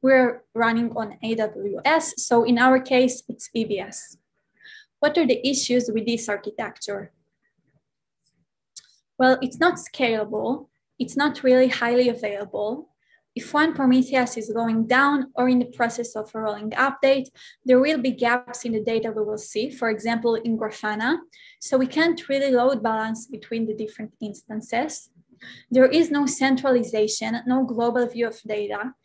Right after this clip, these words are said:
If, for example, we want to query multiple clusters, we can't. And there is no long-term storage of data.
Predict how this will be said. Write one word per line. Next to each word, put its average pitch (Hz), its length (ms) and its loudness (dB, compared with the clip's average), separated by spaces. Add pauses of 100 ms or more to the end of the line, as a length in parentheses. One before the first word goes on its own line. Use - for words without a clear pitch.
(240)
If, 311 160 -2
for 320 100 4
example, 247 720 4
we 240 80 0
want 240 260 0
to 254 80 -8
query 247 360 -2
multiple 240 480 -2
clusters, 226 840 -6
we 233 140 -4
can't. 208 640 -6 (560)
And 262 120 8
there 277 120 4
is 330 200 2
no 269 220 4
long-term 262 560 2
storage 233 640 0
of 240 80 -16 (120)
data. 214 320 -2